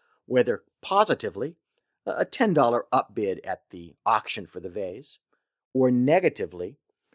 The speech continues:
reducing the stipend request in your R F P proposal, is just a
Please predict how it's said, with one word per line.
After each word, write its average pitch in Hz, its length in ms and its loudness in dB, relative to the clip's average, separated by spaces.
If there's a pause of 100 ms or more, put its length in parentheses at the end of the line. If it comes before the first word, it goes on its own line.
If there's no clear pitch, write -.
(140)
reducing 131 500 4
the 101 80 -8
stipend 117 520 -2
request 98 480 -6
in 101 100 -8
your 98 160 -10
R 101 180 -8
F 90 200 -10
P 92 100 -18
proposal, 110 640 -8 (580)
is 170 160 -4
just 202 400 -2
a 139 140 -2